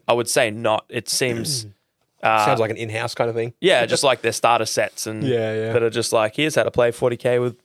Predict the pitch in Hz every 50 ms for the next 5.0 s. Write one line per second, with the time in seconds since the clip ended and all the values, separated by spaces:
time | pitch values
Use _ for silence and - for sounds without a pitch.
0 | - 120 120 127 131 127 123 143 147 156 151 - 110 104 101 - 110 110 117 117
1 | - - - - 123 110 - - _ - - _ _ _ _ _ _ - - 117
2 | 113 113 110 - 110 110 - _ _ - 123 117 117 113 110 107 107 107 - 113
3 | 107 104 - - 123 123 113 98 117 113 104 - - 143 147 147 139 - 147 -
4 | 143 131 113 104 - - 110 110 107 101 - 110 113 110 107 107 104 104 107 104